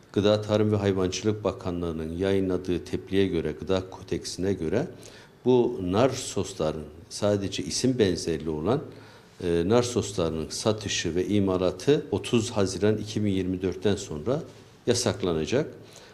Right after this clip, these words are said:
Bu tabii ki, e, gerçekten, e, orijinal, e, organik üretim yapan, e,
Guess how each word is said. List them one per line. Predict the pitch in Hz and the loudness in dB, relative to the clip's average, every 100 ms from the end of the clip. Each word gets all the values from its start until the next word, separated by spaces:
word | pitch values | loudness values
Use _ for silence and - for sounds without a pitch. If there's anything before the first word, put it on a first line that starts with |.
| - 123 | -18 -2
Bu | 131 139 185 | 4 4 2
tabii | - 131 139 | 2 4 2
ki, | 135 - 123 110 - 104 | 0 4 6 4 0 0
e, | 101 | 2
gerçekten, | 95 117 110 113 98 - 101 | 4 4 4 0 0 2 2
e, | 92 - - - - - 87 - | 2 -2 -12 -20 -12 -6 -4 0
orijinal, | 98 113 104 107 90 80 - - - - | 4 6 4 2 2 0 -2 -10 -16 -4
e, | 92 87 - | -2 0 2
organik | 101 104 110 117 113 - - | 4 6 6 4 2 -2 0
üretim | 104 98 - 117 | 2 2 2 2
yapan, | 101 82 - 78 - - - - - - | 2 0 -4 -8 -10 -20 -20 -20 -20 -6
e, | 87 82 80 76 | 0 2 2 0